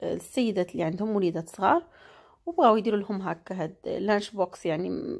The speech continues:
المدرسه وهذا، ما ديروش لهم الحار، ديروا لهم فقط ديك شويه د المليحه وشويه ديال الابزار، غير شويه شويه. صافي كتوضعوا ديك البطاطا على نار اللي تكون متوسطه،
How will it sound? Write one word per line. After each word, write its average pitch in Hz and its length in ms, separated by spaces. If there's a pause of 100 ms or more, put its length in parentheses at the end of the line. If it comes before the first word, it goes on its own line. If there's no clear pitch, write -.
(120)
المدرسه 185 680
وهذا، 285 360 (920)
ما 220 160
ديروش 262 360
لهم 190 140
الحار، 262 440 (100)
ديروا 311 180
لهم 220 100
فقط 226 460
ديك 208 120
شويه 208 180
د 202 40
المليحه 185 360
وشويه 202 240
ديال 185 180
الابزار، 180 360
غير 285 280
شويه 220 320
شويه. - 260 (760)
صافي 240 440
كتوضعوا 233 440
ديك 247 180
البطاطا 208 420
على 175 200
نار 208 360
اللي 175 140
تكون 170 320
متوسطه، 247 880